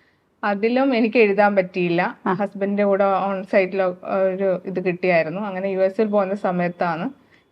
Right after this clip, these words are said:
Speaker 2: ഓക്കെ, ഇവിടെ ഉണ്ടായിരുന്നില്ല
Speaker 1: ഇല്ല,
Speaker 2: എക്സാം
Speaker 1: ഇല്ല. ആ.
Speaker 2: എഴുതാനായിട്ട്.
Speaker 1: ഒരു മൂന്ന് മാസത്തെ ഒരു വ്യത്യാസം കാരണം എഴുതാൻ പറ്റിയില്ല.
Speaker 2: എഴുതാൻ പറ്റില്ല. ഓക്കെ.
Speaker 1: അപ്പൊ അതൊരു ഭയങ്കര സങ്കടമായിരുന്നു.
Speaker 2: ആ, അപ്പൊ രണ്ട് എക്സാം മിസ്സാക്കിയതിന്റെ എല്ലാ വിഷമവും ഈ മൂന്നാമത്തെ എക്സാമിൽ
Speaker 1: ആ,
Speaker 2: തീർന്നു,
Speaker 1: ആ.
Speaker 2: അല്ലേ?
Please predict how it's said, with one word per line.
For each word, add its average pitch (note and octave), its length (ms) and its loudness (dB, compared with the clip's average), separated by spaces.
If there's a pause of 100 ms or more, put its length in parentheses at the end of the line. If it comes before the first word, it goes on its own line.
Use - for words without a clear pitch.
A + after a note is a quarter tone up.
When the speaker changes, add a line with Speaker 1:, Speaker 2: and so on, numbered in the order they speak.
(140)
Speaker 2:
ഓക്കെ, F#3+ 200 0
ഇവിടെ G#3 220 6
ഉണ്ടായിരുന്നില്ല A3 600 6
Speaker 1:
ഇല്ല, F3 120 6
Speaker 2:
എക്സാം F3 320 0
Speaker 1:
ഇല്ല. - 20 0
ആ. D3 60 -2
Speaker 2:
എഴുതാനായിട്ട്. D#3+ 640 -8
Speaker 1:
ഒരു A3+ 120 0
മൂന്ന് A#3+ 320 0
മാസത്തെ G#3+ 400 0
ഒരു F#3+ 80 0
വ്യത്യാസം F3+ 520 0
കാരണം F3+ 200 0
എഴുതാൻ F#3+ 300 2
പറ്റിയില്ല. F3 320 0
Speaker 2:
എഴുതാൻ D#3+ 240 4
പറ്റില്ല. - 400 -6 (220)
ഓക്കെ. G3 140 0
Speaker 1:
അപ്പൊ A3 140 0
അതൊരു A3 280 0
ഭയങ്കര G#3 400 2
സങ്കടമായിരുന്നു. E3+ 680 0 (260)
Speaker 2:
ആ, E3+ 160 -4 (200)
അപ്പൊ F3+ 140 4
രണ്ട് A3 380 6
എക്സാം C#4+ 480 4 (280)
മിസ്സാക്കിയതിന്റെ B3 840 4
എല്ലാ A3 400 8
വിഷമവും C4 520 4 (120)
ഈ G#3 120 4
മൂന്നാമത്തെ F#3+ 500 4
എക്സാമിൽ F3 380 2
Speaker 1:
ആ, E3+ 140 -4
Speaker 2:
തീർന്നു, D#3 300 -6
Speaker 1:
ആ. F#3+ 100 -4
Speaker 2:
അല്ലേ? E3 240 -2